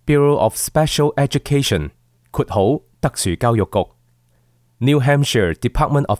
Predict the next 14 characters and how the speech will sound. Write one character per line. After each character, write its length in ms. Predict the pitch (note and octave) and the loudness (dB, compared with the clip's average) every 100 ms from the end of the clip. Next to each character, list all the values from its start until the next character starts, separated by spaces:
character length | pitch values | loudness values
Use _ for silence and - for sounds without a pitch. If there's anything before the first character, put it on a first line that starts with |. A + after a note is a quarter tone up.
| - | -2
Education， 720 | B2+ C3+ C3 C#3+ B2+ F#2+ D2 - _ _ _ _ _ _ - | -2 -2 -2 -2 0 -2 -4 -10 _ _ _ _ _ _ -6
括 140 | C3+ - | -6 0
號， 320 | G2+ A2 D3+ _ _ - | 0 0 -2 _ _ -8
新 240 | - F3 | -2 0
罕 180 | A2 B2+ | 2 0
布 200 | C3 G#2+ | 2 0
夏 200 | F#2+ F#2+ | 0 0
教 240 | - A#2+ A2+ | 0 0 0
育 80 | |
部。 380 | G2 G#2 E2 D2+ _ _ _ _ _ _ _ _ _ _ _ _ _ _ _ - | -2 0 -2 -4 _ _ _ _ _ _ _ _ _ _ _ _ _ _ _ -4
一 100 | D#3+ | 0
零 260 | C#3+ F#2 G2+ | 0 0 0
一 40 | C#3+ - _ - | -2 -4 _ -8
Pleasant 380 | - D#3+ D#3 | -2 0 0